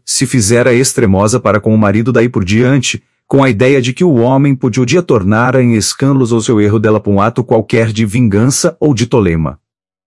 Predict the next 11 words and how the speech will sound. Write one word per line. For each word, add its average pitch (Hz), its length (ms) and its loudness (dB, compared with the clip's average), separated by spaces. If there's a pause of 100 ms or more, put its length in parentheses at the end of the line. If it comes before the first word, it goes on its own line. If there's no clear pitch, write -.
(140)
Desprezava 135 680 0
solenemente 135 680 0
as 107 60 0
chinas, 143 540 0 (540)
a 117 80 -2
cujo 135 360 0
nível 107 260 2
desceria 104 500 0
logo 101 320 2
na 92 120 0
boca 113 680 -4